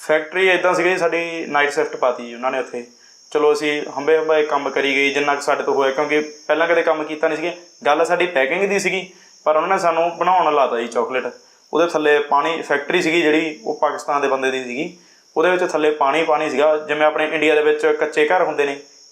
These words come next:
ਇਹੋ ਜਿਹੀ ਫੈਕਟਰੀ ਸੀਗੀ ਉਹ, ਜਾਣੀ ਕਿ ਫੈਕਟਰੀ ਪੱਕੀ ਸੀਗੀ, ਰੂਮ ਸੀਗੇ ਜਿਹੜੇ ਉਹ ਕੱਚੇ ਸੀਗੇ ਸਾਰੇ, ਜਿਵੇਂ ਆਪਣੇ ਪੁਰਾਣੇ ਜ਼ਮਾਨੇ ਦੇ ਵਿੱਚ ਹੁੰਦੇ ਆ, ਕੱਚੇ ਲਿਪੇ ਹੁੰਦੇ ਆ। ਹੁਣ ਅਸੀਂ ਤਾਂ ਇਹ ਫਸੇ ਹੋਏ ਸੀਗੇ, ਸਾਨੂੰ ਕੰਮ ਕਰਨਾ ਹੀ ਪੈਣਾ ਸੀ।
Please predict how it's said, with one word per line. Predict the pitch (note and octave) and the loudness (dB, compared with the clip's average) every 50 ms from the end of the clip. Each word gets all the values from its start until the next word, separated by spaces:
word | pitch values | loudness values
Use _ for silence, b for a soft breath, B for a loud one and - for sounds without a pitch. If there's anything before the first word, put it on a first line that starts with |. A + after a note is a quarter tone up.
| - - | -2 0
ਇਹੋ | D3+ D3+ D3+ | 2 2 2
ਜਿਹੀ | D3 D3 | 0 -2
ਫੈਕਟਰੀ | C#3+ D3 C#3+ C#3 - - B2 A#2 | -4 -4 -6 -4 -2 -2 -2 -2
ਸੀਗੀ | A#2+ A#2 C3+ | 0 0 0
ਉਹ, | D3 D3 | 0 0
ਜਾਣੀ | C#3 C#3+ D3 D3 | 0 0 0 0
ਕਿ | D3+ D#3+ | 0 0
ਫੈਕਟਰੀ | D3+ D3 C3+ - - F#3+ | 0 0 -2 0 0 -2
ਪੱਕੀ | F#3+ F#3+ - - - C#3+ C#3 | -2 -2 -8 -10 -8 -8 -4
ਸੀਗੀ, | C#3 D#3+ F#3+ G#3 G3+ - - C#3+ | -2 0 0 -2 -2 -4 -2 -2
ਰੂਮ | D3 D3 D#3 D#3 | 0 0 0 -2
ਸੀਗੇ | D3+ D#3+ D#3+ F3 | 0 0 2 2
ਜਿਹੜੇ | F3+ F3 F3 F#3+ | 2 2 2 2
ਉਹ | G3 | 2
ਕੱਚੇ | G3 - - - C#3 B2 | 2 -2 -4 -2 -6 -6
ਸੀਗੇ | A#2+ A#2+ A2+ B2+ A#2+ | -6 -6 -8 -8 -4
ਸਾਰੇ, | A#2 A#2 A#2 B2+ B2 B B B B B B B | -2 -2 -2 -2 -4 B B B B B B B
ਜਿਵੇਂ | - C#3 C#3 C#3 | -4 0 0 0
ਆਪਣੇ | C#3 C3+ - C3+ | 0 0 -2 -2
ਪੁਰਾਣੇ | - - D3 C#3+ C#3 C3+ | 0 0 0 2 2 0
ਜ਼ਮਾਨੇ | C3+ C3+ C3+ C3+ C3 | 0 0 0 0 0
ਦੇ | B2+ | -2
ਵਿੱਚ | B2+ C3 B2 A#2+ | -2 -4 -4 -4
ਹੁੰਦੇ | B2 C3 C3 | -4 -2 -2
ਆ, | B2+ | 0
ਕੱਚੇ | - C#3+ B2 - - C#3 | 0 -2 -4 0 0 0
ਲਿਪੇ | C3+ C3+ C3 - C3+ | 0 0 0 0 -2
ਹੁੰਦੇ | C3 B2+ B2+ B2 B2 | -2 0 0 0 0
ਆ। | B2+ B2+ B B B B B B B _ - | 0 -2 B B B B B B B _ 0
ਹੁਣ | E3 E3 | 0 0
ਅਸੀਂ | D#3+ D#3+ | 2 2
ਤਾਂ | F#3 F3 | 2 2
ਇਹ | F3 F3 | 2 2
ਫਸੇ | E3+ E3+ D#3+ D3+ E3 E3 | 0 0 0 2 2 4
ਹੋਏ | E3 D#3+ D#3 | 4 4 2
ਸੀਗੇ, | D#3+ E3 E3+ E3 | 2 2 2 2
ਸਾਨੂੰ | E3 D#3 D#3 | 2 0 0
ਕੰਮ | D#3 D3 D3 D3 | 0 0 -2 0
ਕਰਨਾ | C3+ C3+ B2+ B2+ C3 | 0 0 -2 0 -2
ਹੀ | B2+ | -4
ਪੈਣਾ | B2+ C3 B2+ B2 | -4 -2 -2 -2
ਸੀ। | B2 C3 C3+ C3+ C3+ | -2 -2 -6 -8 -8